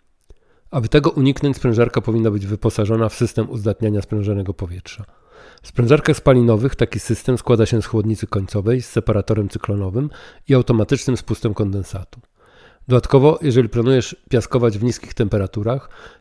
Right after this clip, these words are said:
to kompresor do piaskowania powinien być wyposażony w podgrzewacz sprężonego powietrza. To jest wymiennik ciepła włączony w obieg smarowania olejem kompresora i odzyskujący jego ciepło.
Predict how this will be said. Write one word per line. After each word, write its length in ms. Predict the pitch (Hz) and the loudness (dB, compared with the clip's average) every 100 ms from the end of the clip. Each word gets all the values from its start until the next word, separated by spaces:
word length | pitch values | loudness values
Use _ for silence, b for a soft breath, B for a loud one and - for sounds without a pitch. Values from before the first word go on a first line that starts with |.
| - | -2
to 260 | 117 113 | 2 2
kompresor 580 | - - 113 131 127 131 | 2 0 2 2 2 2
do 80 | 113 | 2
piaskowania 500 | 113 - 117 113 113 | 0 -2 0 0 0
powinien 340 | 107 107 110 | 0 0 0
być 120 | 104 101 | -2 -4
wyposażony 560 | 107 113 107 107 107 | -4 -2 0 0 -2
w 40 | - | -2
podgrzewacz 540 | 117 104 104 110 104 | -4 0 2 2 0
sprężonego 560 | - 110 104 104 95 98 | -2 -4 0 -2 -2 -4
powietrza. 540 | 98 90 - - 98 - b b b | -6 -8 -12 -14 -14 -16 b b b
To 80 | - | 0
jest 160 | 117 107 | 2 4
wymiennik 420 | 120 135 131 - | 4 4 2 0
ciepła 380 | - 107 127 123 | 0 0 2 0
włączony 420 | 117 117 104 117 101 | 0 -2 0 -2 -2
w 80 | |
obieg 340 | 120 139 123 - | -4 -2 -2 -2
smarowania 680 | - 113 107 110 107 101 - | -2 -2 2 2 0 -2 -6
olejem 360 | 131 104 98 95 | -6 -4 -4 -4
kompresora 600 | 110 98 90 - 101 135 B B B | -4 -4 -6 -6 -4 -6 B B B
i 60 | 156 | 4
odzyskujący 680 | 147 113 120 127 117 107 110 | 4 4 0 2 2 2 -2
jego 200 | 98 101 | -2 -4
ciepło. 440 | - 101 - - | -8 -12 -14 -20